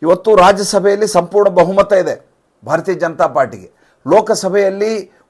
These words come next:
ಒಂದು ಕಡೆ ನಿತೀಶ್ ಕುಮಾರ್, ಒಂದು ಕಡೆ ಚಂದ್ರಬಾಬು ನಾಯ್ಡು ಇರೋದ್ರಿಂದ ಯಾವುದೇ ರೀತಿಯ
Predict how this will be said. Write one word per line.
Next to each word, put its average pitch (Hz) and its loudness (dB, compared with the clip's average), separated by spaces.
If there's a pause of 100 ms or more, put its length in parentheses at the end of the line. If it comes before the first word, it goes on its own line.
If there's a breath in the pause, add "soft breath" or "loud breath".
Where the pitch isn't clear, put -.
ಒಂದು 190 -2
ಕಡೆ 175 2
ನಿತೀಶ್ 190 -8
ಕುಮಾರ್, 196 0
ಒಂದು 190 -6
ಕಡೆ 180 0 (120)
ಚಂದ್ರಬಾಬು 185 0
ನಾಯ್ಡು 180 0
ಇರೋದ್ರಿಂದ 175 -4 (140)
ಯಾವುದೇ 165 0
ರೀತಿಯ 175 -4